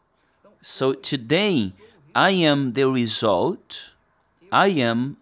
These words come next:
one of the results of what God has done in my life from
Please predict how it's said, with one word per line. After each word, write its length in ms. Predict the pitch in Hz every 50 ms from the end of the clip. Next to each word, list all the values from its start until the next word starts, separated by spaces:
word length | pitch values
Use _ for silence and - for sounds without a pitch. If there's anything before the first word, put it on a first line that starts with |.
| _ _ _ _ _ _ _ _ _ - _ _ _
one 500 | 117 117 123 135 165 214 247 233 180 - -
of 280 | - 131 131 - - -
the 120 | 123 117
results 920 | 113 113 107 101 - - 80 76 101 127 156 - _ - - - - - _ _ _ _ _ _ _ _ _ _ _ _ _ _ _ _ _ _ _ _ _ _ _ _ _ _ -
of 240 | 127 135 123 -
what 420 | 131 139 143 151 151 - 120 120 113
God 580 | 110 131 143 156 185 202 220 240 220 165 - - - - _ _ _ _ _
has 340 | - - - 147 139 135 -
done 480 | 113 110 117 117 123 131 135 139 - -
in 100 | - 117
my 160 | 113 107 98
life 680 | 87 80 - 85 82 87 - - 143 - - - _ _ _ _ _ _ _ _ _ _ _ 185 _ _ _ _ _ _ _ _ _ _ _ _ _ 175 _ _ _ _ _ _ _ _ _ _ _ _ _ _ _ _ _
from 680 | - - - - - 139 139 143 147 147 143 135 -